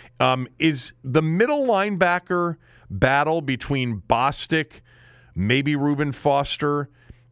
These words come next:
and maybe Sean Dion Hamilton with Davis and, um, and, and Anderson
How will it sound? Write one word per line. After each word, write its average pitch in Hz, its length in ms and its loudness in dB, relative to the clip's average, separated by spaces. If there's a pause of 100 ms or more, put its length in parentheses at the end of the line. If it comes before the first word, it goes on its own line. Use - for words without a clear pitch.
and 113 440 0
maybe 131 420 0
Sean 139 460 -2
Dion 131 320 -2
Hamilton 135 640 -2
with 92 280 -4
Davis 131 600 -2 (100)
and, 113 640 -2 (640)
um, 104 640 -2 (180)
and, 110 320 -2
and 117 280 -2
Anderson 139 800 -2